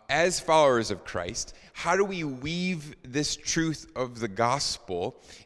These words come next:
into our lives? Um, how do we live out this truth so that we can be gospel-centered people? And I just want to give you, uh, two, uh, sort of practical pieces of advice here. Uh, the first one is this. Let me encourage you,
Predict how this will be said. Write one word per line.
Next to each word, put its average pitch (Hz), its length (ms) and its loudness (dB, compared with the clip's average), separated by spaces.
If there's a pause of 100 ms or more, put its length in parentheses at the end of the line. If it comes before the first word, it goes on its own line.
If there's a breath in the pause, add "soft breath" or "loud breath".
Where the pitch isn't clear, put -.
into 135 400 0
our 104 160 4
lives? 101 520 -2 (320 loud breath)
Um, 123 140 -6
how 180 220 2
do 190 100 4
we 180 240 -4 (180 loud breath)
live 143 460 2 (100)
out 131 360 2
this 98 240 -4
truth - 480 -8 (140 loud breath)
so - 180 -2
that 139 140 4
we 143 100 -6
can 135 220 -6
be 123 240 -6
gospel-centered 110 1300 -2 (440 soft breath)
people? 104 520 -2
And 113 100 -6
I 127 80 0
just 127 200 -6
want 127 120 -4
to 113 60 -4
give 117 180 -6
you, 113 240 -4 (280 loud breath)
uh, 107 300 0 (140)
two, 143 460 -4 (260 loud breath)
uh, - 220 -10
sort - 160 -6
of - 160 -10
practical 123 640 -2
pieces 117 360 -6
of 98 160 -4
advice 98 380 -4
here. 92 220 -8 (520 loud breath)
Uh, 107 220 -2
the 110 100 -4
first 135 320 -2
one 110 160 -4
is 101 120 -10
this. 95 360 -8 (380 soft breath)
Let 135 140 0
me 160 120 -2
encourage 127 480 -2
you, 107 200 -6